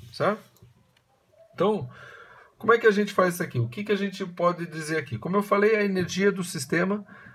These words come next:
a energia mecânica do sistema, ela é constante, tá? Se ela é constante, quer dizer que,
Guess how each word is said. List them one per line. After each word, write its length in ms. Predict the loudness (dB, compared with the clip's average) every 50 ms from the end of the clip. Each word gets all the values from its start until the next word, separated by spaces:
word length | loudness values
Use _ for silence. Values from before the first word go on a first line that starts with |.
| -20 -12 -4
a 100 | -2 0
energia 480 | 0 0 0 -2 -2 0 2 2 2 2
mecânica 640 | 2 0 -2 -2 -2 -2 -2 -2 -2 -2 -4 -4
do 140 | -6 -6 -8
sistema, 480 | -8 -8 -8 -4 -2 -2 -2 0 0 0
ela 180 | 2 2 2
é 80 | 0 -2
constante, 1400 | -4 -4 -2 0 0 0 -2 -4 -6 -8 -10 -12 -16 _ 2 4 4 4 4 0 -6 -6 -6 -6 -6 -6 -6 -4
tá? 180 | -2 0 0 0
Se 160 | 0 2 4
ela 120 | 4 4
é 40 | 4
constante, 640 | 4 0 -2 -2 -2 0 2 4 4 2 0 -4 -6
quer 140 | -6 -4 -2
dizer 140 | -2 -2 0
que, 280 | 2 0 0 0 -2